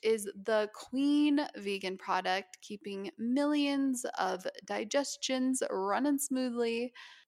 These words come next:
And then, of course, any of their raw beauty powders to boost metabolism, energy, and keep your skin glowing or help produce a more glowing, radiant skin. My favorite of their raw beauty powders is their mint chip.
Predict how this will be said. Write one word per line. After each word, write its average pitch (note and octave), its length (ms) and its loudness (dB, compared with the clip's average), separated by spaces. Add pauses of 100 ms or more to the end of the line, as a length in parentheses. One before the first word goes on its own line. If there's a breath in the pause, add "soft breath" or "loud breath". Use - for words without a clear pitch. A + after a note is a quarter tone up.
And A#3 140 2
then, A3+ 100 0
of A3+ 100 -6
course, G#3 720 -4 (160)
any G#3+ 200 -2
of G3+ 100 -4
their G3 180 2
raw F#3+ 220 4
beauty F#3+ 300 -4
powders F#3+ 540 -2
to - 120 -10
boost G3+ 320 -10
metabolism, B3+ 760 -2 (100)
energy, G#3 540 -6 (140)
and G#3+ 180 -6
keep A#3+ 280 -8
your B3+ 120 -2
skin F#3+ 540 -4
glowing C#4+ 500 0 (120)
or C4+ 300 -2
help C4+ 240 -6
produce D4 560 0 (120)
a G3 80 -2
more F#3+ 240 -2
glowing, F#3 520 -4
radiant F3 400 -6
skin. - 400 -8 (840 loud breath)
My C4 800 6
favorite G3 600 -2 (560)
of F#3 160 -4
their F3+ 140 0
raw F3 180 -4
beauty - 240 -12
powders G3 540 -10
is G3 160 -12
their G3 160 -8
mint G3 280 -8
chip. A#3+ 240 -8